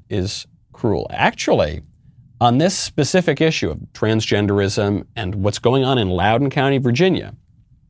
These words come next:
this Virginia governor's race may hinge on this question. The biggest issue that is afflicting the Democrat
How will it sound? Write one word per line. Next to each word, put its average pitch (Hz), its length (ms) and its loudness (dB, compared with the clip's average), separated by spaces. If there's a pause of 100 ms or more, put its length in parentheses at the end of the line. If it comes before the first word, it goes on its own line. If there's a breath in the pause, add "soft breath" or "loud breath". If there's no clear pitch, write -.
(840)
this 143 240 2
Virginia 156 440 4
governor's 156 440 2
race 90 240 -6
may 120 220 0
hinge 113 440 -2
on 95 160 0
this 98 140 -4
question. - 440 -2 (300 loud breath)
The 107 80 2
biggest 196 640 2
issue - 360 -2
that 92 140 -2
is 92 140 -2
afflicting 101 480 -2
the 82 80 -2
Democrat 113 680 2